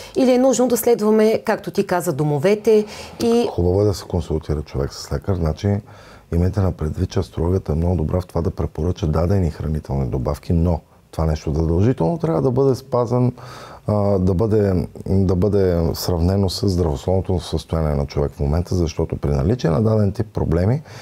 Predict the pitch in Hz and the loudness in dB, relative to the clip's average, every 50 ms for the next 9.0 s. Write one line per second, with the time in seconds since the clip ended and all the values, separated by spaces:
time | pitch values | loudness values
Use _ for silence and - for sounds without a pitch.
0 | - - - - - 87 87 - 90 - - 92 95 104 - 113 107 92 - 85 | -20 -14 -8 -4 -4 -2 -2 -2 -4 -2 0 0 0 0 0 0 -2 0 0 0
1 | 80 80 73 92 95 - - - - 95 92 87 - 87 80 76 - - - 69 | 0 0 0 0 -2 -4 -6 -4 -2 -2 -2 -2 -2 -2 -2 -2 -2 -2 -2 0
2 | 76 98 107 120 123 123 - 98 92 95 98 95 98 90 80 73 76 76 65 67 | 2 2 2 0 0 0 0 0 2 2 2 2 2 2 0 0 0 0 0 -2
3 | - - - - - _ - - - - - - - - - - - - - - | -4 -6 -12 -20 -20 _ -20 -20 -20 -20 -20 -20 -18 -18 -18 -18 -18 -18 -8 -2
4 | - 104 98 76 80 87 87 104 123 147 160 - - - - 98 95 90 - - | 0 0 0 2 0 0 0 0 0 -2 -4 -6 -8 -6 -2 -2 -2 0 0 0
5 | 120 135 135 - - - - - - - - - - - - 85 85 98 101 101 | 0 0 0 -2 -8 -16 -20 -20 -20 -20 -20 -20 -14 -4 0 2 2 2 4 2
6 | 104 95 98 101 101 107 123 139 127 110 98 92 87 90 87 - - - 87 82 | 2 2 4 4 4 4 2 2 2 2 0 0 0 -2 -4 -4 -4 -2 -2 0
7 | 78 78 78 76 69 80 78 - - - - - 80 76 76 76 73 71 - - | 2 0 0 0 -2 -2 -4 -4 -6 -8 -4 -2 0 0 0 0 0 -2 -4 -8
8 | - - - - - 85 82 78 73 71 69 - - 101 117 135 143 135 131 127 | -12 -12 -8 -4 -2 0 0 0 0 -2 -2 -2 -2 0 0 2 2 2 2 0